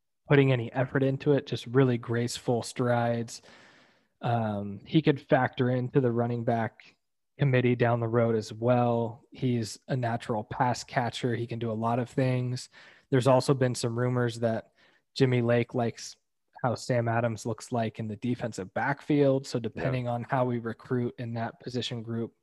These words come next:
Speaker 1: shakes out down the road, I think Sam Adams is a potential candidate to switch sides to the defensive side of the ball. But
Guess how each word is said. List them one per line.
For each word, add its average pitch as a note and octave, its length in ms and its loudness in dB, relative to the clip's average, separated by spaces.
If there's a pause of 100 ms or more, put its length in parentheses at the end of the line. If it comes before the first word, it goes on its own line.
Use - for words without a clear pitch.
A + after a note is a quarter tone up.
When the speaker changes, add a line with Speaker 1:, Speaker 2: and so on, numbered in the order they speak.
(480)
Speaker 1:
shakes - 400 0
out A#2+ 260 0 (420)
down C3 200 2
the A2+ 100 -2
road, B2+ 580 2
I B2 100 -4
think B2+ 200 -6
Sam A#2+ 320 0
Adams A#2 440 -2
is A#2 120 -4
a A#2 60 -4
potential - 480 -8
candidate A#2 640 -4
to A2 260 -6
switch - 340 -6
sides A2+ 460 -4
to B2 120 -8
the G#2+ 140 -8
defensive C#3 520 -2
side C3+ 260 0
of C3+ 60 -2
the C3 60 2
ball. C3 480 0 (600)
But A#2 340 0